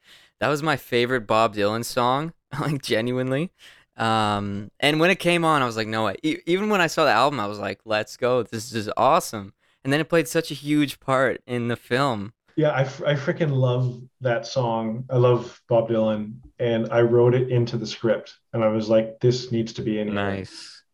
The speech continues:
Speaker 2: And then Sony Music came back to us with, uh, um, the number,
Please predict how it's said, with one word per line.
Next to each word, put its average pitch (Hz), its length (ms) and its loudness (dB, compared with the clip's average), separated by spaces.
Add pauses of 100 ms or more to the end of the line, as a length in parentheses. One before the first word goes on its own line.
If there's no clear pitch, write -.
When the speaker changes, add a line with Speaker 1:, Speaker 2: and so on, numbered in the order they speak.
Speaker 2:
And 127 260 6
then 120 560 2 (400)
Sony 127 480 4
Music 123 540 2
came 120 220 0
back 113 260 0
to 113 140 -6
us 117 340 -6 (100)
with, 110 440 0 (760)
uh, 104 500 0 (1000)
um, 101 560 -4 (520)
the 117 100 -2
number, 135 580 4